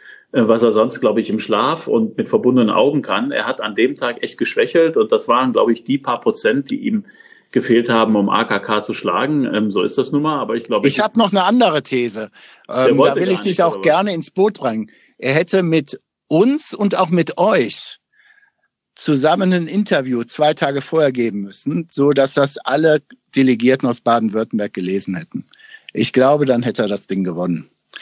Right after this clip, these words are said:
Speaker 2: Aber das sind so strategische Fehler. Ich will
Speaker 1: Ja, aber
Speaker 2: da
Speaker 1: das
Speaker 2: gar
Speaker 1: ist
Speaker 2: nicht
Speaker 1: ja, dass man die, ähm, dass man die berühmte oder sogenannte, ich bin da ja inzwischen ganz anders, dass man die sogenannte Provinz ja komplett unterschätzt. Und
Speaker 2: Genau.
Speaker 1: auch als Politiker in seiner Berliner Blase lebt und glaubt,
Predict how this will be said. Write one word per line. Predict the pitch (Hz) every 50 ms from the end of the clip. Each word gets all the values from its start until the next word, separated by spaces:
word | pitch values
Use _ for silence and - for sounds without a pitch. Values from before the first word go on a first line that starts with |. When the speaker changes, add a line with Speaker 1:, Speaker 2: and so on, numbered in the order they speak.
| - -
Speaker 2:
Aber | - - 139 160 165
das | 160 151 147
sind | 151 156 156 147
so | - 151 139
strategische | - - - 131 127 127 - 131 120 135 127 123 - - 113
Fehler. | - - - 107 117 120 117 110 110 101
Ich | 92 95 101 -
will | 151 156
Speaker 1:
Ja, | 156
aber | - 135 117
Speaker 2:
da | - - 147
Speaker 1:
das | 180 101 101
Speaker 2:
gar |
Speaker 1:
ist | 165 165 -
Speaker 2:
nicht | -
Speaker 1:
ja, | 151 143
dass | 139 143 135 - -
man | 135 127 123 120
die, | 123 123 120 117 - - - - - _ _ -
ähm, | 131 120 117 117 117 104
dass | 117 107 - 127
man | 120 113
die | 110 110
berühmte | 101 113 104 113 120 131 139 135 135 147 127 123 123 120 -
oder | 107 107 110 104 101
sogenannte, | 101 113 127 160 156 135 117 107 104 101 120 143 143 165 160 165 165 113
ich | 104 - -
bin | - 113 107
da | 101 101
ja | 104 98
inzwischen | 104 104 - - 120 110 113 104
ganz | 104 104 101 -
anders, | 98 113 120 135 123 -
dass | 127 110 -
man | 113 110 107
die | 104 104
sogenannte | 98 101 113 120 131 120 110 107 104 107 110 - 110
Provinz | - - 110 98 110 113 135 139 -
ja | - 120 113 - - -
komplett | - 123 123 127 - - 117 110 110 -
unterschätzt. | - 110 104 - - - - 147 - - - - - - - - - - - - - - - - _ _
Und | - - 127 117
Speaker 2:
Genau. | 127 120 107 117
Speaker 1:
auch | 135 -
als | - 104 - -
Politiker | - - 143 123 135 156 151 151 135 127 120 117
in | 117
seiner | 113 113 113 113 110
Berliner | 104 110 101 104 110 113 107 95 92
Blase | - 110 101 92 101 123 147 143 117
lebt | 95 90 92 95 113 127 123 -
und | 117 104
glaubt, | 92 98 95 98 107 113 - - -